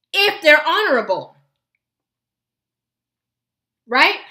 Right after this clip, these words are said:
So I agree with that. I, I absolutely agree with that. However, it is important that we know that it's not just about just honoring a woman because she is one. It's about traits. It's about what she exudes.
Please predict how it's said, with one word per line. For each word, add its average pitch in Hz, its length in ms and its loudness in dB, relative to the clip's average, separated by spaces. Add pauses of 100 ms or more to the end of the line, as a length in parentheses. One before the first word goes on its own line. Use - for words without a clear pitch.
So 320 260 0
I 359 280 2
agree 349 240 -2
with 302 160 -2
that. 147 240 -12 (380)
I, 277 220 2
I 302 300 -4
absolutely 339 420 -6
agree 285 300 -6
with 330 160 -10
that. 214 220 -6 (140)
However, 339 880 0
it 311 100 0
is 330 180 -6
important 277 1040 -6 (880)
that 302 280 4
we 294 200 -4
know 302 220 0
that 262 140 4
it's 262 160 0
not 269 440 0
just 302 300 -2
about 262 680 -2
just 269 240 0
honoring 294 380 0
a 269 40 0
woman 277 320 -4
because 269 300 -4
she 277 220 -6
is 302 160 -4
one. 175 200 -12 (1400)
It's 285 180 2
about 294 280 2
traits. 311 440 -2
It's 277 100 -8
about 269 220 -2
what 294 160 0
she 285 180 -8
exudes. 240 640 -6